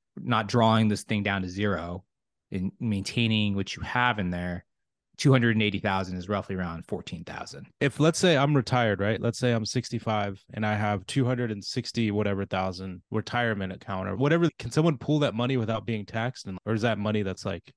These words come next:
Speaker 2: taxable? Do you know?
Speaker 1: Uh, yeah. So it, it depends on the type of retirement account. If it's a Roth account,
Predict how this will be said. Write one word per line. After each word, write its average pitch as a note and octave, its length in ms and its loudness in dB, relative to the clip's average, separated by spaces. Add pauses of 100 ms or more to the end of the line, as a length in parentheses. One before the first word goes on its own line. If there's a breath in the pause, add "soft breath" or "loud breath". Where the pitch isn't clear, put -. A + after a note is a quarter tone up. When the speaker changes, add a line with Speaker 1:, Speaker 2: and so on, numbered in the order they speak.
Speaker 2:
taxable? G#2 580 -4
Do - 80 -6
you C3 80 2
know? B2 120 6
Speaker 1:
Uh, B2 60 2 (120)
yeah. D3 180 6
So C#3 240 2
it, D3+ 300 0
it D3+ 100 2
depends D#3 440 0
on C#3 100 -2
the C3 40 -2
type B2 220 -2
of - 40 -4
retirement A#2 440 -2
account. C#3+ 380 -4
If G#2+ 100 -8
it's - 120 -4
a A2 60 2
Roth C3+ 300 6
account, G#2+ 420 0